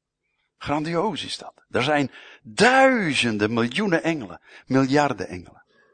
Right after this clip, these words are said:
die de gelovigen bijstaan om het heil te beërven. Ze zijn u ten dienste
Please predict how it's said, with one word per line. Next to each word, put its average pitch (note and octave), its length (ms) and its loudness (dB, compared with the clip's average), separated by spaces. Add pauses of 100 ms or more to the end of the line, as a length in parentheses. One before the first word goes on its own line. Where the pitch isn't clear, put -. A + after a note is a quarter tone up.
(560)
die B2 480 -2
de G#2 140 -4
gelovigen C#3 680 0
bijstaan B2+ 880 -2 (720)
om G2+ 160 -4
het F#2+ 120 -6
heil C3+ 380 0
te A#2 160 -8
beërven. G2+ 600 -8 (300)
Ze - 140 -6
zijn A2+ 380 0
u F3+ 140 -6
ten D#3 200 -2
dienste A#2 520 -8